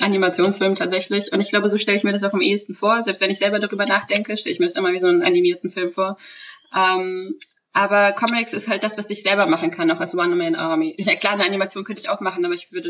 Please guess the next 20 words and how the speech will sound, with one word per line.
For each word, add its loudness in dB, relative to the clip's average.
noch -4
länger 0
dafür -6
brauchen -8
als -10
für -20
einen -18
Comic. -6
Ähm, 2
von -2
daher, 2
ich -4
glaube, -2
äh, -2
am -2
Anfang -2
war 4
das -2
einfach -4
nur, -2